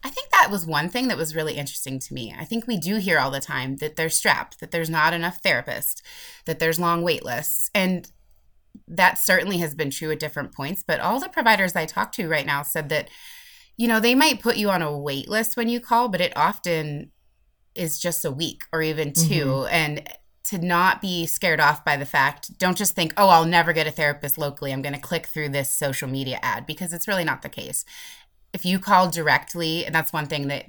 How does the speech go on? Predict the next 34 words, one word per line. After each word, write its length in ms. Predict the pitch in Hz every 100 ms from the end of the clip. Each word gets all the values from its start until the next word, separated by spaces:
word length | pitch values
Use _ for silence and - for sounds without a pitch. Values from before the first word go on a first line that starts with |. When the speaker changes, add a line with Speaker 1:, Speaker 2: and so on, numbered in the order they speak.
| -
Speaker 1:
they 100 | 135
said 240 | - 131
as 160 | 131 147
well, 340 | 120 127 131 - - - -
um, 240 | 127 127
several, 500 | - 151 151 143 143 -
as 220 | 180 180
well 140 | 208 277
as 80 | 247
several 240 | 285 135
patients 340 | - 202 135
I 100 | 131
talked 260 | 127 - -
to, 120 | 151
if 140 | 165 196
you 120 | 208
try 220 | - 220
to 80 | 196
call 380 | 196 175 160 143
directly 560 | 135 160 147 - 135
to 120 | 135
clinics 460 | 147 - 135 135 -
versus 720 | 143 135 - 127 131 127 - -
the 100 | 170
number 240 | 156 156 156
on 100 | 147
the 60 |
back 220 | 147 139 151
of 40 |
your 100 | 147
insurance 440 | 139 - 240 202
card, 420 | - 208 180 175 165
et 100 | -
cetera, 440 | - 156 165 160